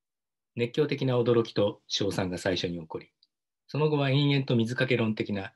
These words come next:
インチキ論争が続きました。いわば、そこまで含めての超能力ブームだったと言えます。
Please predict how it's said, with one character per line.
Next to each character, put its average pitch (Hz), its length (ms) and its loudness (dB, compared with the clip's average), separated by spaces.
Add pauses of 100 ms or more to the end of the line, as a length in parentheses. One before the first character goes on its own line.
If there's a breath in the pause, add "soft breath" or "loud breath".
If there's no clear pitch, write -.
イ 110 100 -6
ン 87 60 -8
チ - 100 -10
キ - 80 -6
論 90 140 -6
争 82 200 -10
が 123 140 -4
続 - 200 -10
き - 120 -14
ま 78 80 -12
し - 100 -16
た。 - 140 -20 (840)
い 120 80 0
わ 98 80 2
ば、 87 180 -4 (260 soft breath)
そ - 140 -6
こ 135 80 2
ま - 100 4
で - 100 -2
含 - 220 0
め 120 80 4
て 131 120 2
の 165 140 2
超 92 220 -4
能 85 140 -8
力 85 220 -12
ブ 87 120 -12
ー 80 40 -14
ム 80 80 -14
だ 85 80 -16
っ - 80 -20
た 147 100 -8
と - 100 -6
言 - 100 -10
え - 120 -20
ま - 60 -20
す。 - 180 -20